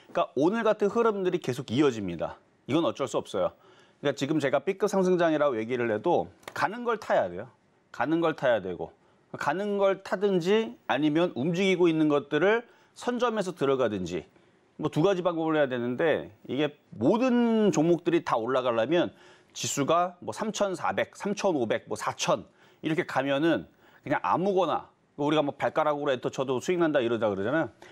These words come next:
그러니까 그런 장이 올라면 지수 사천, 사천오백, 코스피 오천 가면 됩니다. 그럼 누가 수익 못 내겠어요? 그쵸? 어, 다, 다 하는 얘기잖아요. 그럼 누가 수익, 수익 못 내? 당연하죠. 지수 오천 가면 누가 수익 못 냅니까?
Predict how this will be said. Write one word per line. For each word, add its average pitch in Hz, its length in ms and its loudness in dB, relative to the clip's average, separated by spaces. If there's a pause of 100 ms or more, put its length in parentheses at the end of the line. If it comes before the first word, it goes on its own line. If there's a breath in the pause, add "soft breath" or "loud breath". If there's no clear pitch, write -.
(180 loud breath)
그러니까 - 140 -8
그런 220 320 0
장이 202 240 0
올라면 127 500 0
지수 151 240 -2
사천, 180 420 -2
사천오백, 156 640 -2
코스피 - 280 -6
오천 165 280 2
가면 165 220 0
됩니다. 92 400 -4 (400 loud breath)
그럼 135 180 0
누가 180 220 2
수익 202 160 -6
못 139 120 0
내겠어요? 98 380 -2
그쵸? 202 240 -2 (800)
어, - 140 -4
다, 202 140 -4
다 185 180 -2
하는 233 220 0
얘기잖아요. 143 560 2
그럼 254 180 0
누가 226 220 2
수익, 190 280 -10
수익 214 200 -2
못 131 140 2
내? 107 180 0
당연하죠. 247 560 2
지수 214 220 -2
오천 214 240 2
가면 196 200 0
누가 151 180 0
수익 160 140 0
못 139 120 2
냅니까? 104 420 0